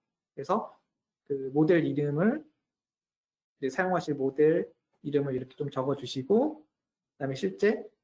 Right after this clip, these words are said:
그 어떤 알고리즘을 써서 하실 건지, 여기서는 개인화 추천을 할 거기 때문에 유저 퍼스널라이제이션 하는 레시피를 사용할 거고요. 이제 그 다음에 실제로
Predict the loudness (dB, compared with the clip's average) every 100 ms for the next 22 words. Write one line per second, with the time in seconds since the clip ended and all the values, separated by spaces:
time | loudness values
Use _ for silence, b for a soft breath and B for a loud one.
0 | _ _ _ -2 0 0 -2 -6 -6 4
1 | 4 4 4 2 2 0 -2 -10 _ _
2 | -2 0 0 -2 -4 -4 -6 -10 -4 -2
3 | 0 2 4 4 2 -4 _ 2 2 0
4 | -2 -2 0 0 2 0 0 -2 -2 -2
5 | 0 2 2 0 -2 0 0 0 -2 -2
6 | -4 _ _ -6 -4 -2 -4 -4 -4 -4
7 | -4 -4 -2 0 2 0 0 -2 -2 0
8 | -2 -4 _ _ _ _ _ _ _ _
9 | _ _ _ _ -10 -10 -6 -4 -2 -4
10 | -2 0 2 0 -2 _ _ _ _ _
11 | _ _ _ _ _ _ _ _ _ _
12 | -6 -4 -2 0 2 2 -2